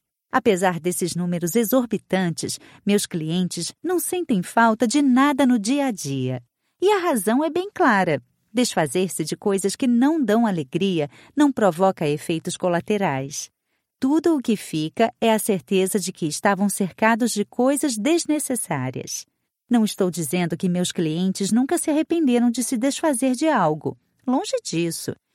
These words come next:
É natural que aconteça algumas vezes ao longo do processo de organização.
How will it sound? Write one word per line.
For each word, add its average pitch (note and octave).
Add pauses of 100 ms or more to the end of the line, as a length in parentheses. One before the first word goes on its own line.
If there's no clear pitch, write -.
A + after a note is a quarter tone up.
(180)
É -
natural B3
que E3+
aconteça D#3+
algumas D#3
vezes G#3+
ao A3
longo F#3+
do D#3+
processo F#3+
de F3
organização. D#3+